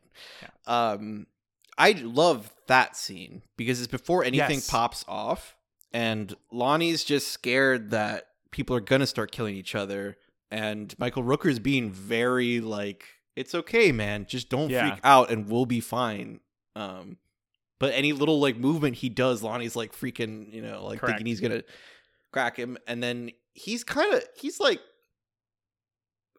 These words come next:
Speaker 2: uh, <laughs> the, what did we
Speaker 1: Uh-oh.
Speaker 2: figure out the way that you, there, he has
Speaker 1: <laughs>
Speaker 2: some sort of, uh, cognitive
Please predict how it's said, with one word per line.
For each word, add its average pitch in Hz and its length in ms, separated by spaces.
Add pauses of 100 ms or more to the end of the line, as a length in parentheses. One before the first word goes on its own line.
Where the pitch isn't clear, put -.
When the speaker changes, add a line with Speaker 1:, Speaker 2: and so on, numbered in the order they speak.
Speaker 2:
uh, 131 500
<laughs> - 1600
the, 156 280 (380)
what 147 160
did 160 80
we 120 120
Speaker 1:
Uh-oh. - 40
Speaker 2:
figure 151 400
out 131 160
the 135 100
way 113 280
that 113 340
you, 113 320 (520)
there, 175 260 (640)
he 196 120
has 170 320
Speaker 1:
<laughs> 214 300
Speaker 2:
some 165 200
sort 165 440
of, 131 300
uh, 113 320 (140)
cognitive 113 1120